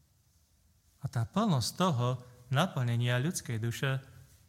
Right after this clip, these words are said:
to je spása, dar večného života. A z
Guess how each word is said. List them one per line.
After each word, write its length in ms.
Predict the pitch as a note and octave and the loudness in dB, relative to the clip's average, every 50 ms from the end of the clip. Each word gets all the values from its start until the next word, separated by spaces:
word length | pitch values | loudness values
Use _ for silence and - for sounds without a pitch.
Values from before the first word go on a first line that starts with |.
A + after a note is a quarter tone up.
| _ - | _ -8
to 80 | - | -4
je 80 | D3 C3+ | -2 -2
spása, 480 | - - - - D3 D#3+ E3 E3 - B2 | -2 -2 0 0 0 2 0 0 -2 -2
dar 240 | A2+ A2 A2 A2 | -2 -2 -2 0
večného 400 | A2+ A2 - - B2 A2+ A2 A#2 | -2 -4 -4 -4 -2 -2 -2 -2
života. 460 | A2+ A2 B2+ C3+ C3 B2+ B2 - - - - _ _ _ _ _ _ _ _ _ _ _ _ _ _ _ _ - - - | -2 -2 -4 -4 -6 -6 -10 -12 -20 -20 -20 _ _ _ _ _ _ _ _ _ _ _ _ _ _ _ _ -14 -6 -4
A 100 | A#2+ G#2+ | -4 -2
z 80 | - | -4